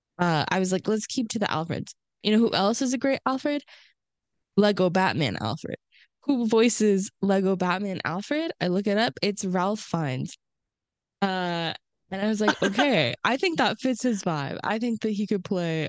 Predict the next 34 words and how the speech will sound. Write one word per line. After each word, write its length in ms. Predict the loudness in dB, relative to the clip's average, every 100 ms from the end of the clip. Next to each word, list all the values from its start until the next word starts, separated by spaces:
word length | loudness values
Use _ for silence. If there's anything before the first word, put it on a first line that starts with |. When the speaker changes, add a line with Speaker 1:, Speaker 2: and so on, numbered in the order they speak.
| -2
Speaker 1:
a 100 | -2
mean 440 | 0 0 0 -2
Scrooge. 640 | -4 -6 -2 -2 -2 -4 -12 _ _ _ _
Perfect." 500 | -2 0 -2 -6 -10 _ _ -10
So 140 | -2
I 140 | 0 4
write 240 | 4 4
him 120 | 4 2
down. 180 | 0 -2 -10 -20 -20 _ 0
And 160 | 4
then 100 | 4
I'm 140 | 4 2
like, 280 | 0 0 -4
"Okay, 360 | -4 -4 -6 -10 _ _ _ _ _ -8
who 400 | -2 0 0 -2
could 260 | 0 0 0
look 400 | 0 2 0 0
like 260 | -2 -2 -2
him?" 200 | -2 -2 -4 _ _ _ _ _ _ _
I 40 | -4
start 240 | -2 -2
looking 240 | -2 2 2
up 120 | 2
people, 500 | 0 0 2 2 0 -2
and 140 | -2 0
I'm, 160 | 0
like, 140 | -2 -4
trying 280 | -4 -2 -2
to 60 |
look 180 | -2 -2
up 80 | -2
movies 500 | -2 -2 -2 -2 -2
where, 180 | -4 -2
like, 340 | -2 -4 -6